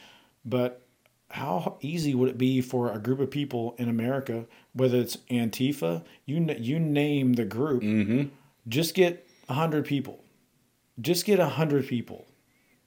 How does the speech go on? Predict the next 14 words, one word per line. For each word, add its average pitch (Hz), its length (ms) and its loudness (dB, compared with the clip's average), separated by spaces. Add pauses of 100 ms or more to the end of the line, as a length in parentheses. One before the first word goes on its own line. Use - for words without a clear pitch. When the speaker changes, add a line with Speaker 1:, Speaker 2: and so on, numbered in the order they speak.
(280)
Speaker 1:
in 123 160 2
this 139 160 2
country 127 720 -2
that 95 140 -8
decide 104 600 -4 (380)
they 113 180 2
want 113 220 2
to 107 200 -2
exact 104 440 -2
terror 95 360 -4 (140)
on 92 140 -10
people. 87 360 -14 (1700)
Good 143 240 0
grief. 175 420 -2